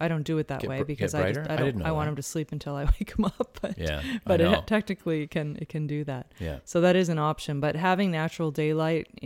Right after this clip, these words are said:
Speaker 1: uh, you know, come into your room first thing in the morning is a, is a great way to try to get you, you
Speaker 2: Yeah.
Speaker 1: know, up, up and out of bed.
Speaker 2: Definitely. I understand that.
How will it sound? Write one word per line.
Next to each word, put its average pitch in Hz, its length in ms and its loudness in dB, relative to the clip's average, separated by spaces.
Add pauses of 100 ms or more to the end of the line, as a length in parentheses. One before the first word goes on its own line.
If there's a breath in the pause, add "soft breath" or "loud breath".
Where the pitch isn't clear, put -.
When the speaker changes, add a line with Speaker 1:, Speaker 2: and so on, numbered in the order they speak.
(160)
Speaker 1:
uh, 135 280 -6
you 151 80 -6
know, 147 120 -2
come 165 220 -2
into 156 140 -2
your 151 100 0
room 151 240 -2
first 160 260 -4
thing 156 120 -4
in 147 40 -4
the 147 60 -4
morning 143 300 -4
is 135 160 -8
a, 127 180 -10
is 143 160 -6
a 139 180 -6 (560)
great 160 220 0
way 151 140 0
to 135 100 -8
try 143 220 -6
to 139 80 -4
get 139 160 -8
you, 139 280 -6 (640 soft breath)
you 98 100 -2
Speaker 2:
Yeah. 95 100 2
Speaker 1:
know, 127 80 -6
up, - 220 -8 (100)
up 196 160 -4
and 170 80 -2
out 151 120 0
of 135 80 -6
bed. 131 240 -6 (140)
Speaker 2:
Definitely. 87 560 -4 (100)
I 101 80 -10
understand 78 400 -10
that. 87 140 -12